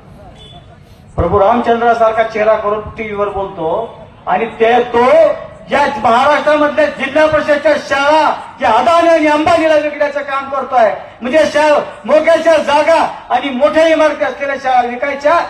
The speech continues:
आणि गरिबांच्या पोराला, शिक्षणाला, देशोधडीला लावायचं.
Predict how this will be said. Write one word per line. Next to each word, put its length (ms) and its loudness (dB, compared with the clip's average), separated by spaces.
आणि 160 -4
गरिबांच्या 600 -2
पोराला, 540 0
शिक्षणाला, 480 -2
देशोधडीला 680 -2
लावायचं. 480 -2